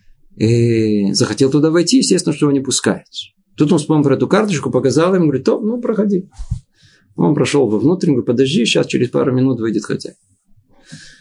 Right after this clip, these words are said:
Через несколько минут вдруг выходит. Как, кто выходит?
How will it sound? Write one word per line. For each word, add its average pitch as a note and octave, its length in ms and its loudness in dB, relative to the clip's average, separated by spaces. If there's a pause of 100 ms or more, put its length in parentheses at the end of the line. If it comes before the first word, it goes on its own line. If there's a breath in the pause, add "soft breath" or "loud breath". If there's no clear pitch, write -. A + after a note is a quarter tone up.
(200 loud breath)
Через A#2 200 2
несколько E3 300 2
минут A2 440 0 (100)
вдруг B2+ 300 0
выходит. A#2+ 500 0 (1300)
Как, A#2 220 -2
кто C#3+ 180 2
выходит? B2+ 480 0